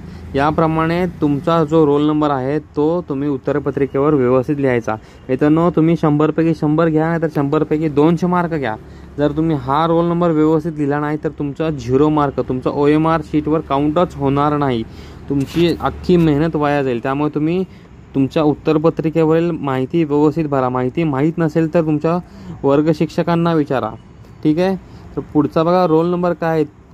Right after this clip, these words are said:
किंवा जे काही roll number आहे, त्यामध्ये व्यवस्थित भरा, लगेच सोडवायला घेऊ नका. मित्रांनो, roll number तुम्हाला महत्त्व आहे खूप. अ,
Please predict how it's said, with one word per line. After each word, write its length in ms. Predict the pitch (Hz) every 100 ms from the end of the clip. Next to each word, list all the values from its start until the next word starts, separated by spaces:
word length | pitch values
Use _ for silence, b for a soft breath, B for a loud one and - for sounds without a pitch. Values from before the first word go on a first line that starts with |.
| - -
किंवा 360 | 160 170 190 208
जे 280 | 151 151 170
काही 300 | 180 185 196
roll 200 | 170 165
number 200 | 165 165
आहे, 160 | 147
त्यामध्ये 340 | 131 143 160 165
व्यवस्थित 400 | 147 143 151 165
भरा, 260 | 147 139
लगेच 380 | 123 127 156 156
सोडवायला 340 | 151 139 151 156
घेऊ 340 | 139 131 143
नका. 220 | 139 123
मित्रांनो, 360 | 120 135 147 143
roll 160 | 139
number 300 | 143 143 147
तुम्हाला 300 | 151 143 139
महत्त्व 400 | 143 131 135 147 -
आहे 260 | 143 135 139
खूप. 260 | - 135 - B B B B B B - -
अ, 280 | 131 131